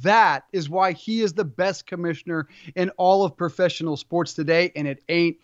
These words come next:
even close. The popular thing to do today, Ross, is to rip Adam Silver, to rip the N B A for not standing up for democracy.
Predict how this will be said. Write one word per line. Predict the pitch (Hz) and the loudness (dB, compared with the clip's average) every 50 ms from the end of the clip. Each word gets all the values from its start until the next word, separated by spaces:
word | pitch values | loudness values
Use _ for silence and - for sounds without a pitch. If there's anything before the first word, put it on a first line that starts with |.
| - - - _ _ | -20 -20 -20 _ _
even | 185 180 180 147 139 156 143 127 - _ _ _ - | -4 -2 -2 0 0 0 0 0 -2 _ _ _ -10
close. | - - 190 185 147 120 - | -2 2 4 4 4 2 0
The | - 202 | -4 -4
popular | - - - 269 262 269 269 269 277 247 220 | -4 2 4 4 4 4 4 2 0 2 0
thing | 175 - - 226 240 233 | 0 0 0 0 0 2
to | 185 190 | 0 -2
do | 160 151 202 214 214 | 0 0 0 0 0
today, | 165 - 180 180 175 170 | 0 0 0 2 2 2
Ross, | 160 165 170 170 170 175 170 - | 4 6 6 8 8 6 4 2
is | 202 175 - | -2 -6 -6
to | - 190 190 | -6 -6 -6
rip | 170 156 147 147 147 147 160 196 226 240 233 - - _ | -4 -6 -6 -4 -4 2 6 6 6 6 4 0 -8 _
Adam | 160 160 156 147 147 143 | -2 0 0 0 0 -2
Silver, | 131 - - 147 131 117 123 113 - - - - _ | -2 -4 -4 -6 -4 -6 -8 -12 -14 -18 -20 -12 _
to | - 233 | 0 0
rip | 208 156 139 151 202 240 233 - _ - | 0 0 2 4 4 4 4 2 _ -4
the | 190 185 180 | 0 2 2
N | 170 165 156 | 2 2 2
B | 147 147 151 147 | 2 2 2 2
A | 139 131 | 0 0
for | 127 151 165 | -2 -2 0
not | 185 190 180 - | 0 0 0 -4
standing | - - - 196 214 233 233 233 214 208 | -8 -6 -4 -2 0 0 0 0 2 4
up | 226 233 - - | 4 4 4 2
for | 208 208 | 0 2
democracy. | 190 214 196 190 202 220 226 208 - 202 180 156 - 160 139 120 110 | 4 4 4 4 4 4 2 2 0 -2 -2 -2 -2 -4 -6 -6 -8